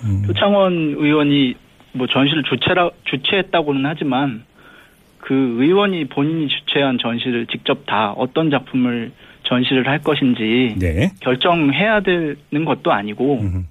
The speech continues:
Speaker 2: 결정할 수도 없는 것이죠.
Speaker 1: 예. 음. 최진영 변호사님.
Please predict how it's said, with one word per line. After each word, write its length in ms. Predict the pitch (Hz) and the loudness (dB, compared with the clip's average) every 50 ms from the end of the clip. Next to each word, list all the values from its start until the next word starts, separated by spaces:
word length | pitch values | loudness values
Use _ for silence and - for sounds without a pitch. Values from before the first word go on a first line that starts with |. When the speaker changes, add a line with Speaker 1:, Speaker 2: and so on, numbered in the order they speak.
| _ _ - | _ _ -12
Speaker 2:
결정할 360 | - 131 123 - 147 151 190 | -8 -6 -2 0 0 0 0
수도 220 | 202 - 247 - 135 | -2 -2 -2 0 0
없는 240 | 110 110 131 147 | 0 2 0 2
것이죠. 480 | 165 151 127 - - - 113 113 139 143 135 | 2 0 -2 -2 -2 -2 -2 -2 -2 -2 -2
Speaker 1:
예. 280 | 95 87 87 110 160 - - _ _ _ _ _ _ _ _ _ _ _ - | 0 0 2 0 0 -2 -6 _ _ _ _ _ _ _ _ _ _ _ -6
음. 360 | 104 98 95 92 95 92 92 98 - - - - _ - 135 | -4 -4 -2 -2 -2 -4 -4 -6 -8 -12 -20 -20 _ -12 -4
최진영 380 | - - 196 240 226 214 196 | -2 0 2 4 4 4 4
변호사님. 440 | 165 147 127 117 101 92 87 85 87 | 2 2 2 2 2 0 0 0 -2